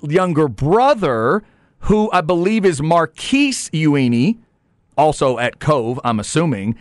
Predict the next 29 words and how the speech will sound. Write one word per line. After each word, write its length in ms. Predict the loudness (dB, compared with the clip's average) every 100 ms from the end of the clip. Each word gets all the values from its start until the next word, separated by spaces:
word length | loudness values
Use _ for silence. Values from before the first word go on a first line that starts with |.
| _ _
has, 360 | 0 0 -2 -10 _ _ _ _
he 300 | -2 0 0
threw 200 | 2 2
out 140 | 2
an 80 | 0
announcement 460 | -2 0 -2 -2 0
that 100 | 0
he 60 |
got 160 | 0 -2
an 100 | -2 _
offer 520 | 2 4 2 0 -2
from 240 | 0 0 0
Michigan. 480 | -2 -4 -10 -12 -20 _ _ _ _
So 140 | -2 0
folks 300 | 0 -2 -2
are 60 |
wondering, 420 | -2 -2 -2 -4
"Oh, 240 | -4 -6 -6
maybe 240 | -4 -4
could 180 | -2 -4
that 180 | -4 -6
mean 280 | -8 -4 -4
the 80 |
brothers 400 | -2 -4 -2 -4
are 80 | -6
thinking 280 | -6 -4 -4
about 260 | -2 -4 -2
going 320 | 0 0 -2
to 280 | -2 -4